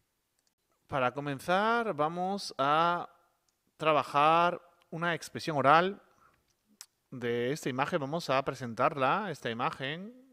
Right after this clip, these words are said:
Este documento lo encontraréis en la página ciento setenta y siete. Y tiene como título, ¿para qué sirve recordar el pasado?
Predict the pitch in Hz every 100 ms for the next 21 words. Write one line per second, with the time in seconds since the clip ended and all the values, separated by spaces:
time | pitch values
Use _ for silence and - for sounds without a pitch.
0 | _ - 120 - 113 107 107 113 120 147
1 | 143 151 147 123 117 107 120 135 147 -
2 | 113 104 104 127 131 120 110 107 123 120
3 | 120 110 107 104 98 95 139 135 139 -
4 | _ _ _ _ _ _ _ - - _
5 | _ _ _ 127 165 240 208 175 165 175
6 | 196 202 - 151 131 - 294 180 123 110
7 | 110 113 113 107 113 107 107 107 110 98